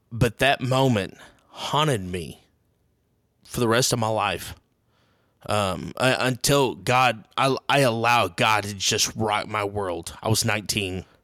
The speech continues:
you know, so for what, six more years, you know, that, that moment, it's like, because y-, because you know, you know, man, I'm telling you, I was a punk. You know, he wanted to come in there and thump my head.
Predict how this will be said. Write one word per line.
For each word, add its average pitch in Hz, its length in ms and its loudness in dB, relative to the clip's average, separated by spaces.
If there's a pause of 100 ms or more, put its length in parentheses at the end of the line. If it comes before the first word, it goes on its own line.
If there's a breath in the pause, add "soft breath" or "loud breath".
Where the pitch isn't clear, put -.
you 98 160 0
know, 90 140 2
so 92 260 2
for 87 200 -4
what, 90 300 -4 (220)
six - 520 2
more 120 200 6
years, 107 580 2 (300 soft breath)
you 107 140 2
know, 101 240 2
that, 117 420 0 (140)
that 117 320 0
moment, 107 540 0 (720)
it's 127 220 2
like, 156 200 2 (880)
because 170 920 4
y-, - 260 -4
because 180 360 4
you 240 80 6
know, 156 480 6 (180)
you 185 220 -2
know, 165 240 0
man, 170 300 2
I'm 139 140 0
telling 170 280 2
you, 160 100 4
I 127 100 2
was 120 120 2
a 104 80 -2
punk. 143 480 0 (180)
You 165 200 0
know, 160 580 2 (100)
he 214 180 0
wanted 180 260 2
to 120 100 0
come 165 240 2
in 156 120 2
there 147 120 2
and 107 120 0
thump 123 280 -2
my 120 220 0
head. 101 400 -2